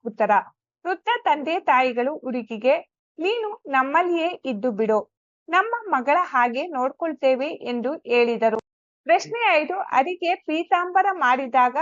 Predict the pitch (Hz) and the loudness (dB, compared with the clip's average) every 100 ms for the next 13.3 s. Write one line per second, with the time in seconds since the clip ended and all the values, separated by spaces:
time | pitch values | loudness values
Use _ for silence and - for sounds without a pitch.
0 | 349 262 269 359 339 240 240 240 240 233 | 0 0 2 -2 0 -2 0 0 -2 -2
1 | 240 220 - 226 233 220 208 - 285 392 | -4 -4 -4 -6 2 4 4 2 0 0
2 | 415 349 370 - 311 320 349 339 359 392 | -4 -6 -6 -6 -6 0 -2 2 0 2
3 | 349 247 269 233 247 240 294 - 254 302 | 2 0 0 2 2 2 -2 -4 -8 -6
4 | 339 359 392 349 247 240 247 240 233 294 | -2 -2 -2 -4 -2 2 2 2 -2 -4
5 | 330 247 220 233 - 208 - _ _ _ | 0 -2 0 -4 -4 -6 -8 _ _ _
6 | _ 330 370 466 480 480 - 285 - 339 | _ 4 4 4 -4 -12 -4 -4 -4 -10
7 | 349 294 311 349 285 320 359 302 277 - | -8 -8 -6 -4 -4 -4 -4 -2 -2 -4
8 | 330 254 262 285 254 240 262 - 254 - | 2 2 2 -4 -4 -4 -6 -6 -8 -2
9 | 226 214 233 214 - 269 294 - 370 359 | -2 -2 -6 -6 -6 0 0 0 -6 -4
10 | 247 214 202 - 302 415 403 349 370 254 | -2 -2 -4 -4 -4 -2 -2 -6 0 -2
11 | 247 302 330 320 247 233 269 320 240 247 | 0 -2 0 2 2 2 0 -2 2 4
12 | 311 339 233 226 226 240 190 208 196 - | 2 2 2 2 0 -2 2 2 0 -4
13 | 226 220 | -6 0